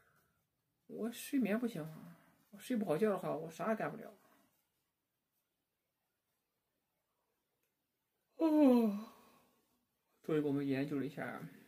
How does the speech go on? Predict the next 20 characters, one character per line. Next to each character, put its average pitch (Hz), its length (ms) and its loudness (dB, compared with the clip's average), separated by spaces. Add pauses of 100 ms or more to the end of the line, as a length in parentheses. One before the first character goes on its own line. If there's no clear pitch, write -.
(1000)
看 - 100 -10
能 156 100 -8
不 156 60 -4
能 170 80 -4
搞 - 120 -6
个 151 100 -8
剧 196 160 -4
本 - 160 -12
杀。 - 180 -12 (440)
哎， 208 120 -4
这 254 100 -10
个， 226 100 -4
这 - 160 -16
个 247 80 -4
眼， 180 300 -6
两 165 120 -8
个 254 80 -2
眼 - 180 -6
好 196 80 -12
像 196 220 -8